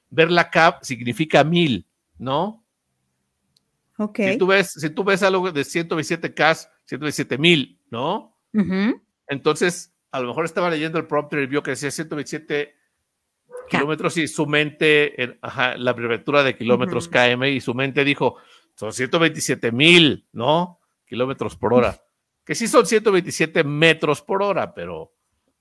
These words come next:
Speaker 1: pero,
Speaker 2: Pe-,
Speaker 1: pues,
Speaker 2: pero ya es entrar en
Speaker 1: ya es en, o sea, realmente ella se equivocó y lo leyó mal, pero es por esta confusión que tenemos ahora del, el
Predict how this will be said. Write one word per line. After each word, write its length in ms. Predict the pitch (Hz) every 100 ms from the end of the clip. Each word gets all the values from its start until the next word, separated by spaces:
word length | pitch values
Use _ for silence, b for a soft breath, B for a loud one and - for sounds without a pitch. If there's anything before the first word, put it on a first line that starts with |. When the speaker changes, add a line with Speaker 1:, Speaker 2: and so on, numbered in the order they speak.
| _ - -
Speaker 1:
pero, 340 | 95 101 98
Speaker 2:
Pe-, 300 | 95 85 80
Speaker 1:
pues, 120 | - 233
Speaker 2:
pero 140 | 208
ya 160 | 208 190
es 140 | 196
entrar 300 | 202 185 170
en 300 | 170 180 220 196 _ _ _ _
Speaker 1:
ya 160 | 110 104
es 140 | 101
en, 180 | 98 90 _ _ _
o 100 | 147
sea, 280 | 135 147 139 127
realmente 800 | 135 160 156 156 156 151 139 _ _ -
ella 200 | 123 127
se 100 | -
equivocó 420 | - 90 90 107
y 40 |
lo 100 | 104
leyó 240 | 95 101 110
mal, 240 | 123 127
pero 200 | 120 123
es 160 | 135 - b b b b
por 140 | 170 185
esta 160 | 214
confusión 480 | 208 151 143 156 151
que 100 | 135
tenemos 380 | 120 127 123 117
ahora 240 | 120 120 107
del, 340 | 104 98 -
el 340 | 120 104 101